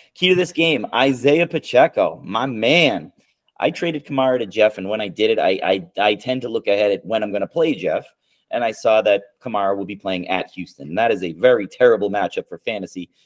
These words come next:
so I am very happy that Isaiah Pacheco fell right into the gift that keeps on giving, the Denver Broncos defense, which has been so great to, uh, running backs. Did you guys see the running, I, I, can I run through the running backs that the Denver Broncos have played against?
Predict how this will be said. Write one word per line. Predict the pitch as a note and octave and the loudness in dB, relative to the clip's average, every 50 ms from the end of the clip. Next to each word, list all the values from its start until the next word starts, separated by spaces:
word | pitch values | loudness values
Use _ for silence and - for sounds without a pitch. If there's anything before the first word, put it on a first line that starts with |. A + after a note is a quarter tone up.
| _ _ _ | _ _ _
so | - - - A2 G2 - - | -10 -2 2 2 2 2 2
I | B2+ | 0
am | C3+ A2+ G2 | 0 0 0
very | E2+ B2 C#3 B2 G2+ | 2 2 2 2 0
happy | F#2 F#2 F2+ F2 - D#2+ | -2 -2 -4 -4 -4 -2
that | F2 F2 E2+ - - | -2 -2 -2 -2 -4
Isaiah | F2+ F2+ E2+ G#2+ A2 G2+ | -6 -4 0 0 0 0
Pacheco | - G2+ - G#2+ F#2+ - - F2 D#2+ | -2 -4 -2 -2 -2 -2 -2 -8 -8
fell | - - F#2+ F2 E2 D#2 - _ _ _ - | -4 0 0 0 0 0 -4 _ _ _ -4
right | A2+ B2+ C3+ C3+ C3+ C3 | 2 4 6 6 4 4
into | B2 G#2+ - B2+ A2+ | 0 -4 -4 -6 -4
the | F#2+ G#2+ | -4 -4
gift | F#2 E2 E2+ A#2+ A#2+ A2+ - - | -4 -4 -2 0 0 0 0 -4
that | G#2+ G#2 - | -8 -8 -8
keeps | A#2 G2+ - | -10 -12 -8
on | - G#2+ G2+ | -8 -8 -6
giving, | F#2 G#2+ G2+ F#2+ F#2+ | -4 -6 -6 -6 -8
the | F#2 G#2+ G2+ | -10 -12 -10
Denver | F2+ F#2+ A#2+ A#2+ A#2 A2+ G2+ A2+ | -4 0 2 2 2 0 -4 -6
Broncos | F#2+ D#2+ - - A2+ B2 A#2+ B2 A#2 A#2 A2 G2+ F#2 | -6 -2 -2 0 0 0 0 -2 -2 -4 -4 -4 -8
defense, | _ - A2 A#2+ C3+ C3 - F#2 F2 E2 F2 F2 - - _ _ _ _ _ _ _ | _ -10 -6 -6 -6 -6 -6 -10 -10 -10 -10 -14 -20 -20 _ _ _ _ _ _ _
which | - A#2 A2+ - | -10 -10 -6 0
has | A#2+ A2 G#2+ G2+ F#2+ - - _ | 2 4 4 2 0 -6 -12 _
been | - A#2 G#2+ G2 | -4 -4 -4 -4
so | - - - - A2+ G#2+ G#2+ G2 | -6 -6 2 4 6 6 6 4
great | E2+ G2+ G2+ G2 F#2 - | 0 -2 -2 -2 -2 -4
to, | - F#2+ F2+ E2+ E2+ - _ _ _ _ _ _ - F2+ G2+ | -4 -4 -4 -4 -4 -10 _ _ _ _ _ _ -2 0 2
uh, | F#2 F2 E2+ E2 E2 - | 2 2 2 0 -2 -4
running | G2 G2 G2 F#2+ | -4 -6 -4 -2
backs. | F2+ F2+ - - _ _ _ _ _ _ | -4 -4 -4 -6 _ _ _ _ _ _
Did | _ F#2 | _ -8
you | A2 A#2+ | 0 2
guys | C3 C#3 C3+ | 2 2 2
see | - - D3 | 0 -4 -2
the | B2+ A#2 | -2 -2
running, | G#2+ A#2 A#2+ B2 - F#2+ | 0 0 -2 0 0 0
I, | G#2 G#2 - | 0 0 0
I, | - G#2+ | -2 -2
can | - A#2 A#2 | -2 -2 -4
I | A#2 | -4
run | G2+ A2+ A#2 B2 | 0 -2 -2 -2
through | A#2+ B2 | -2 -6
the | A2+ A#2+ | -6 -4
running | G#2 G#2 G#2 A2 G#2 | -4 -4 -4 0 2
backs | A2 A2 A2 - - | 4 4 2 2 -4
that | G2+ F2+ | -10 -8
the | F#2 | -4
Denver | E2+ G2 F#2+ F#2 F#2+ | -4 -4 -2 -2 -4
Broncos | F2 G2 F#2+ F#2 - G#2 F#2+ - | -4 -2 -4 -2 -2 -6 -6 -8
have | F2+ _ | -8 _
played | - F2+ F2 | -6 -6 -4
against? | F#2+ F#2 F#2+ G2 - - | -4 -8 -10 -12 -14 -18